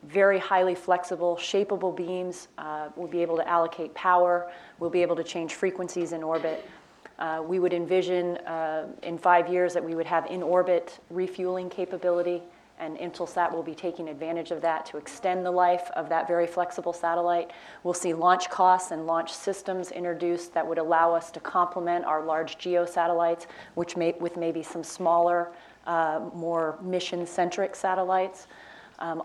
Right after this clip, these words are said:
I think all of those things. And then on the ground, we're gonna see very highly mobile, um, antennas using the electro-, electronically steered arrays. Uh, things like Phaser and Kymeta will be deployed by then, and will be interconnected potentially with OneWeb,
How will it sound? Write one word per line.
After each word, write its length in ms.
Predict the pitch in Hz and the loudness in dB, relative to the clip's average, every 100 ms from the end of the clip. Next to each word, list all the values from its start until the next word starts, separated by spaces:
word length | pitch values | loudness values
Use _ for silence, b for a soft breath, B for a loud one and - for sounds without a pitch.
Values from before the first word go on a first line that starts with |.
| - | -6
I 60 | 175 | -4
think 180 | 190 | 4
all 160 | 165 175 | 6 8
of 100 | 175 | 8
those 200 | 170 165 | 4 2
things. 240 | 185 165 | -2 -4
And 100 | 180 | 0
then 80 | 175 | 2
on 100 | 175 | 2
the 60 | 170 | 2
ground, 480 | 175 185 202 214 208 B B - | 4 6 6 4 0 B B -8
we're 100 | 165 | -4
gonna 180 | 170 | -4
see 280 | 170 - 170 | -4 -2 -2
very 360 | 151 165 196 185 | -2 2 2 2
highly 460 | 185 185 185 185 | 4 4 4 4
mobile, 600 | 175 165 170 170 165 165 B B - | 0 0 2 2 0 -2 B B -4
um, 280 | 165 160 160 | -2 -2 -4
antennas 600 | 165 156 185 170 165 165 | -8 -6 -4 -4 -4 -6
using 360 | 165 156 160 | -8 -6 -8
the 160 | 156 156 | -6 -4
electro-, 460 | 156 160 156 - - - | -2 -2 -4 -10 -14 -10
electronically 680 | 156 165 - 180 160 156 156 | -8 -8 -8 -4 -4 -6 -10
steered 340 | - 156 151 | -8 -6 -6
arrays. 500 | 143 151 147 151 - B B - | -6 -6 -8 -10 -16 B B -16
Uh, 140 | 151 151 | -12 -10
things 320 | 175 160 147 | -8 -8 -6
like 200 | 151 151 | -6 -4
Phaser 380 | 151 151 151 151 | -4 -4 -6 -10
and 100 | 151 | -8
Kymeta 460 | - 156 151 151 | -6 -4 -4 -4
will 80 | 147 | -4
be 100 | 147 | -6
deployed 400 | 165 165 180 165 | -8 -4 -2 0
by 140 | 165 160 | 0 0
then, 220 | 190 214 - | 0 0 -2
and 320 | 196 226 247 B B - | 0 2 2 B B -2
will 120 | 180 | 0
be 160 | 185 | 2
interconnected 600 | 185 180 190 180 170 170 | 2 0 0 0 0 -6
potentially 520 | 185 - 170 - 165 156 | -10 -8 -8 -4 -4 -4
with 160 | 156 | -6
OneWeb, 500 | 160 160 156 151 151 | -6 -6 -6 -6 -8